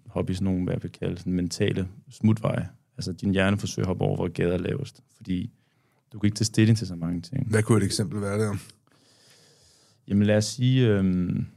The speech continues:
Speaker 1: lad os sige, jeg tror, lad os, lad os tage nogle eksempel fra bogen, hvor jeg sådan, jeg forsøger ligesom at, at gøre det lidt mere, øh, sådan virkeligt i, i de eksempler. Lad os sige, at du er på, øhm, du er på kærestetur til Italien.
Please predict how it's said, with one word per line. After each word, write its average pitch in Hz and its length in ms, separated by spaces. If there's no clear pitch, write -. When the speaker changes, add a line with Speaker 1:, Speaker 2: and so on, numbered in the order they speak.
Speaker 1:
lad 92 100
os 87 60
sige, - 180
jeg 95 80
tror, 98 320
lad - 160
os, - 220
lad 101 160
os 95 60
tage 101 200
nogle 101 120
eksempel 98 440
fra - 80
bogen, 92 360
hvor 95 160
jeg 92 60
sådan, 92 240
jeg 90 100
forsøger 110 280
ligesom 95 200
at, 95 180
at - 100
gøre 95 140
det 92 60
lidt 98 120
mere, 92 300
øh, 95 300
sådan 92 300
virkeligt 101 420
i, - 40
i 92 180
de - 120
eksempler. 107 460
Lad - 80
os 101 60
sige, 117 200
at 110 120
du 110 80
er 110 40
på, 95 440
øhm, - 440
du 98 60
er 92 40
på 95 280
kærestetur 110 640
til - 100
Italien. 113 500